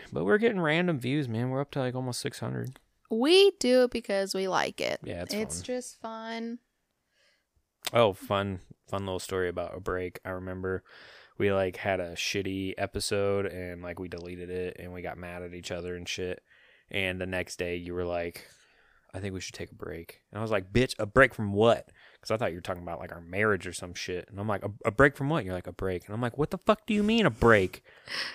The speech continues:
Speaker 1: I was like, "What, you wanna go back to being Fitzgerald or some shit?" And you're like, "No, from the podcast, you idiot." I'm like, "Oh, right."
Speaker 2: Because sometimes, which we've been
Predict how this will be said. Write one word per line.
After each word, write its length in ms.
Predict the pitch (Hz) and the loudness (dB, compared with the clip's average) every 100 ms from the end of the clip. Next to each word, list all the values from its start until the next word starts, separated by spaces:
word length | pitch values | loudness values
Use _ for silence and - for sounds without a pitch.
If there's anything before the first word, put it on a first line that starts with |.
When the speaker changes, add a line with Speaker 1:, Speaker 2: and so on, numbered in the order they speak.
| - _ | -14 _
Speaker 1:
I 80 | - | -2
was 100 | 113 | 2
like, 160 | 120 110 | 4 8
"What, 120 | 139 | 8
you 180 | 110 107 | 8 6
wanna 140 | 110 | 2
go 100 | 110 | 4
back 180 | 113 110 | 4 4
to 80 | 113 | 0
being 600 | 101 117 110 104 104 107 - - - _ | 0 2 2 2 0 -2 -6 -20 -20 _
Fitzgerald 600 | - 147 - 117 127 147 | 0 2 2 4 4 4
or 60 | 139 | 2
some 200 | - 143 | 0 -4
shit?" 220 | - 165 | -2 -2
And 60 | 139 | -2
you're 80 | 131 | -4
like, 140 | 123 | -6
"No, 200 | 202 240 | -4 -4
from 180 | - 151 | -6 -6
the 60 | 123 | -6
podcast, 720 | - 170 208 - 120 110 - | -2 0 0 0 -4 -4 -6
you 120 | 107 | -8
idiot." 380 | 104 104 131 156 | -6 -2 -2 -2
I'm 100 | 123 | -6
like, 120 | 98 - | -10 -12
"Oh, 220 | 87 90 - _ _ - - - _ _ _ _ _ _ - | -12 -12 -14 _ _ -20 -20 -20 _ _ _ _ _ _ -12
right." 280 | 82 82 - - - - - _ 240 196 | -10 -10 -12 -20 -20 -20 -20 _ -14 -8
Speaker 2:
Because 680 | 190 220 240 220 185 190 | -6 -2 0 2 0 0
sometimes, 1080 | - 233 233 240 208 185 185 185 190 - - - | -2 -2 -2 0 -2 -4 -6 -6 -4 -2 -2 -4
which 220 | - 202 208 | -2 -2 2
we've 200 | 220 226 | 2 4
been 460 | 247 247 240 226 | 4 4 0 -4